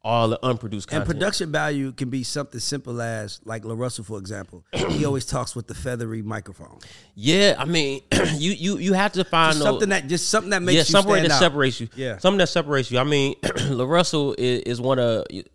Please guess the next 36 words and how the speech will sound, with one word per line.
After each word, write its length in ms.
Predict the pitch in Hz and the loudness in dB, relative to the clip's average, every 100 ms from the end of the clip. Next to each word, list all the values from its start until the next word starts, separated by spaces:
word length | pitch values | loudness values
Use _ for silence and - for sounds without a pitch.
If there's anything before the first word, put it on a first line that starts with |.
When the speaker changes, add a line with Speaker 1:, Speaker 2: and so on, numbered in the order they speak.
| 95 127 | -6 0
Speaker 1:
know, 120 | 135 | 0
I've 120 | 139 | 0
said 220 | - 135 | 2 2
this 80 | 120 | 2
on 160 | 120 120 | 0 2
another 260 | 120 113 | 0 0
podcast. 420 | 120 120 113 117 110 | 2 0 2 -2 -4
He's 200 | 117 120 - _ _ - | -6 -10 -18 _ _ -10
the 80 | 120 | -2
person 360 | 151 175 151 | 4 4 6
that 120 | 143 | 4
inspired 480 | 131 - 135 127 123 | 4 2 4 4 4
me 120 | 120 | 2
the 80 | 117 | 0
most 280 | 110 110 - | 0 0 -2
last 260 | 101 101 104 | -6 -8 -12
year. 140 | 95 - _ - | -14 -18 _ -14
Speaker 2:
Yes. 200 | 113 104 | -8 0
Speaker 1:
You 60 | |
know 40 | 117 | 2
what 40 | |
I 20 | 117 | 4
mean? 80 | |
He 80 | 143 | 4
was 180 | 156 139 | 4 2
the 60 | 120 | 0
most 360 | 117 131 131 | 2 2 2
inspiring 500 | 123 110 127 127 120 | -2 -2 2 2 2
person 380 | 120 123 110 117 | 2 0 0 0
that 120 | 113 110 | 2 2
I, 140 | 110 | 2
that 120 | 107 107 | 0 0
I 60 | |
met 260 | 107 117 92 | 2 0 0
last 320 | 110 107 - | 0 -2 -2
year. 220 | 110 107 | -2 -4